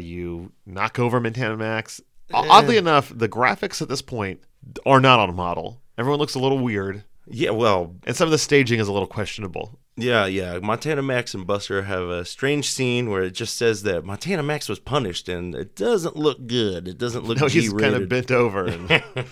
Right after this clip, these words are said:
Speaker 2: Uh, but how else is he gonna learn? But it gives you, you know, you get the cast. I think it's real credits and, you know, some pretty good little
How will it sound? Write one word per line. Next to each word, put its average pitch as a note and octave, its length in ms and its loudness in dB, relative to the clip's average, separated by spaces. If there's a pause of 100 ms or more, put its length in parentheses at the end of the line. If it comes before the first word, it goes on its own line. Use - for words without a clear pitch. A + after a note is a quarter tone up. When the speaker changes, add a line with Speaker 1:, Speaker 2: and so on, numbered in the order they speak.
(480)
Speaker 2:
Uh, A#2+ 440 -2
but A2+ 240 0
how G#3+ 180 0
else G#3 220 0
is D#3 100 -2
he D3+ 80 -8
gonna C3+ 180 -6
learn? F2+ 260 -10 (320)
But C3+ 260 2
it C3+ 60 -4
gives C3 220 -4
you, C3+ 360 0
you - 100 -10
know, A#2+ 80 -2
you A#2+ 100 -2
get B2 140 -4
the - 60 -8
cast. A2 460 -2
I G#2+ 60 -6
think A2 240 -10
it's - 220 -10
real A#2 220 0
credits - 760 -8 (180)
and, F2+ 640 -10 (240)
you B2+ 100 -6
know, D3+ 180 2
some F3+ 180 -6
pretty C#4+ 260 -8
good D#3+ 360 -2
little B2+ 380 -4